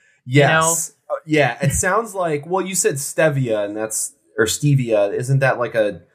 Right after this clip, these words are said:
Speaker 1: people take that when they have, like, heartburn or something, like, I don't know, but it, it's
Speaker 2: I guess.
Speaker 1: it definitely sounds like a remedy for, like, "Oh, you have a cold? Come here. Come drink this mushroom cider," or whatever. This tu-,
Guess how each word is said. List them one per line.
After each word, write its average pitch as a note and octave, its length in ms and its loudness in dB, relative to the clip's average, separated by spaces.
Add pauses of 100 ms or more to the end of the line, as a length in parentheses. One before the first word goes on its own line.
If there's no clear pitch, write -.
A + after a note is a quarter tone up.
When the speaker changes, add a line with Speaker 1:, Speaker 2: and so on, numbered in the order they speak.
(240)
Speaker 1:
people C#3+ 340 4
take C3+ 280 -6
that B2 400 0
when A2+ 180 -4
they A2 120 0
have, G#2+ 460 -4
like, A2 160 0
heartburn A#2 720 -2
or A2+ 120 -4
something, A#2+ 320 -2
like, A2+ 160 -4
I A2+ 120 -4
don't A2+ 120 0
know, F#2 260 -4
but G#2 300 0
it, A#2+ 260 -4
it's C3+ 240 4
Speaker 2:
I - 20 -14
guess. B2 420 0
Speaker 1:
it F3+ 140 0
definitely G3+ 400 0
sounds D3+ 440 0
like C#3 160 -4
a B2+ 100 0
remedy G#2 760 -2
for, G2+ 240 -4
like, G2 320 2
"Oh, F#3 100 0
you F#3 160 -2
have F#3 120 -4
a F3 40 -8
cold? E3+ 480 -4
Come F3+ 160 -6
here. C3+ 300 2 (180)
Come D#3+ 240 4
drink E3+ 300 0
this D3+ 180 -4
mushroom C#3+ 480 0
cider," A#2 400 0
or A2+ 160 0
whatever. A2+ 560 -6 (300)
This C#3+ 180 2
tu-, D#3 460 -2